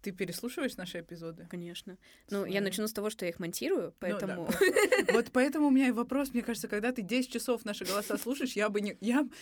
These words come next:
Speaker 1: я боялась, что ты перестанешь хотеть разговаривать со мной, десять часов в наушниках это
Speaker 2: Нет,
Speaker 1: слушать.
Speaker 2: абсолютно нет. Ну, когда я монтирую, я очень люблю монтировать, на
Speaker 1: Мгм.
Speaker 2: самом деле. У меня
Speaker 1: А как хорошо у
Speaker 2: происходит
Speaker 1: неё это получается?
Speaker 2: Ай, спасибо большое.
Speaker 1: А как люди это отмечают?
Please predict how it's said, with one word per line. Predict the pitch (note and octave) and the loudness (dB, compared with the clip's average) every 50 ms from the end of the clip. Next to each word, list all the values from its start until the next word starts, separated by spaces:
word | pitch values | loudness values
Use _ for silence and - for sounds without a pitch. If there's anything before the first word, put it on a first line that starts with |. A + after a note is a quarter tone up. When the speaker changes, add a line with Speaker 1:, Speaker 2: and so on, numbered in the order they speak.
| - - - | -20 -6 -2
Speaker 1:
я | G3+ B3 B3 | 2 2 4
боялась, | G#3 A#3 G3 G3+ A3+ B3+ B3 - | 4 4 4 4 4 4 2 0
что | - F#3 | -4 -4
ты | - A#3+ | -4 -4
перестанешь | - G#3+ F#3+ - - A#3+ A#3 B3 - | -4 -4 -4 -2 0 2 2 2 2
хотеть | - G#3 F#3 - G3+ | 0 -2 -2 -4 -4
разговаривать | G#3+ G#3 G3 F#3 F#3 F#3+ G#3 A3+ B3 A3+ A#3 | -2 -2 -2 -2 0 2 2 4 4 2 0
со | - A#3 G3 | 0 -2 -2
мной, | G3 F#3+ | -2 -2
десять | F3+ G3+ B3 B3+ | 0 0 0 0
часов | - A#3+ - A#3 A3 - | -2 -4 -4 -4 -4 -2
в | |
наушниках | A3 G#3 A3 B3+ B3 A3+ G3+ G3+ F#3+ F#3+ | -2 0 0 0 -2 -4 -6 -6 -6 -6
это | F3+ - F#3 | -6 -6 -4
Speaker 2:
Нет, | G3+ | -4
Speaker 1:
слушать. | F#3+ - F#3+ F#3 | -2 -2 -2 -2
Speaker 2:
абсолютно | B3 A#3+ G#3+ G3+ G3 G3 G3+ - G#3+ | -2 -2 -2 -2 0 -2 -4 -4 -4
нет. | G3+ G3+ F#3+ F3+ E3+ - | -4 -4 -4 -6 -6 -4
Ну, | - G#3+ A3 | -2 -2 -2
когда | G#3+ A3 A3 A3+ G#3+ A3 | 0 -2 -2 0 0 0
я | A#3 A3+ A3 G3+ G#3+ G#3+ G#3+ G3+ - - _ - | 0 0 -2 -4 -4 -4 -6 -8 -10 -14 _ -8
монтирую, | G3 F#3+ F#3+ F#3+ - - A3+ D4+ F4 - - | -6 -6 -6 -6 -4 -4 -4 -2 -2 -2 -2
я | D#3+ - | -4 -4
очень | - E3 E3+ - - E3 D#3 | -6 -6 -10 -10 -10 -10 -12
люблю | D#3+ - D#3+ D#3 | -12 -14 -14 -14
монтировать, | D#3 D#3+ D#3+ - - - E3+ E3 E3+ - - | -14 -14 -14 -14 -14 -14 -14 -16 -16 -14 -12
на | F#3 | -10
Speaker 1:
Мгм. | F#3+ - | -8 -8
Speaker 2:
самом | D#3+ D#3+ E3 E3 D#3+ D#3+ | -8 -8 -8 -8 -10 -10
деле. | - D#3+ D#3+ - - - | -12 -12 -12 -14 -14 -12
У | - F#3 | -10 -8
меня | F3 F3 E3+ F3 F3+ G3 G3+ G#3 G#3 A3 - | -8 -6 -6 -6 -6 -4 -4 -6 -6 -8 -12
Speaker 1:
А | E3+ | -16
как | - - G#3+ - | -16 -14 -14 -12
хорошо | - - F#3 F3+ F3+ - - G#3 | -8 -6 -4 -4 -4 -4 -4 -4
у | F#3+ | -4
Speaker 2:
происходит | F#3 F#3 F3+ | -4 -4 -6
Speaker 1:
неё | E3+ E3 E3 E3+ | -6 -6 -8 -8
это | E3 D#3+ D#3 | -10 -12 -14
получается? | - D#3 D3 D3 C#3+ - - E3+ F3 F#3+ F#3+ | -14 -14 -14 -14 -14 -14 -14 -14 -12 -12 -12
Speaker 2:
Ай, | F3+ | -12
спасибо | - - F3+ F#3+ F#3 - - - G3 G3+ F3+ | -12 -14 -14 -14 -12 -12 -12 -12 -14 -14 -16
большое. | G3 - F#3 G3+ - - | -16 -18 -18 -16 -14 -12
Speaker 1:
А | F3 F3 | -12 -10
как | G3 G#3 G#3+ - | -8 -10 -8 -6
люди | G#3 G3+ A3 A3+ F#3+ G3 | -6 -6 -6 -4 -4 -4
это | F3+ F3 F3 E3+ | -6 -6 -6 -8
отмечают? | E3 - E3 D#3+ D3+ - - - F3+ F#3+ G3+ F#3+ F3+ F3+ F3+ - | -10 -10 -10 -10 -10 -10 -8 -8 -8 -8 -8 -8 -10 -12 -16 -20